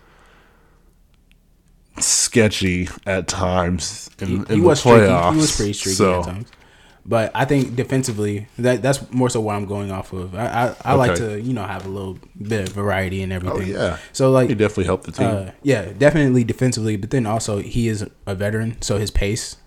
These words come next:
Speaker 2: and, um,
Speaker 1: That's fair.
Speaker 2: And, uh, I think that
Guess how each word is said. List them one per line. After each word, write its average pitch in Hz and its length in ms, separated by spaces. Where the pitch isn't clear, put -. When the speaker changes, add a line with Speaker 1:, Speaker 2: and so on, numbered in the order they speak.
Speaker 2:
and, 95 400
um, 92 440
Speaker 1:
That's 90 160
fair. 85 340
Speaker 2:
And, 98 420
uh, 90 240
I 110 100
think 123 280
that 95 320